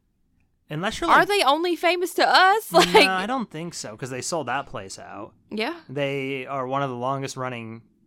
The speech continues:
Speaker 1: acts in Vegas history.
Speaker 2: Right.
Speaker 1: So, like, yeah, people
Speaker 2: They had
Speaker 1: know them.
Speaker 2: T V shows and stuff, too. Like, that's not like they just did Mag-, Magic in Vegas.
Speaker 1: Yeah. They've done Broadway.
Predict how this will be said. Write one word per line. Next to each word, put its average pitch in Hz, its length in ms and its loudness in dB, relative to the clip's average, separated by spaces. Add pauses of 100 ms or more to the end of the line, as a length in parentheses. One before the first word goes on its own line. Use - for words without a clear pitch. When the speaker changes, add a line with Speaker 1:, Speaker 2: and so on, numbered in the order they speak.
(160)
Speaker 1:
acts - 540 -10 (220)
in 120 180 -10
Vegas 120 400 -8
history. 98 580 -12
Speaker 2:
Right. 185 320 -8
Speaker 1:
So, 160 280 0
like, 143 280 -2
yeah, 147 120 -8
people 202 280 -2
Speaker 2:
They 240 60 2
had 285 160 2
Speaker 1:
know 185 220 0
them. 101 180 -10
Speaker 2:
T 233 200 -10
V 349 200 -8
shows 180 400 -4
and 185 160 -12
stuff, 185 260 -10
too. - 180 -6
Like, 208 260 -6
that's 190 180 -12
not 214 160 -6
like 208 140 -6
they 185 120 -6 (200)
just 196 400 -8
did 180 320 -8 (960)
Mag-, 180 440 -6 (120)
Magic 170 340 -8
in 165 140 -8
Vegas. 165 640 -2
Speaker 1:
Yeah. 175 320 -8 (180)
They've 127 320 -8
done 117 480 -8 (180)
Broadway. 120 720 -8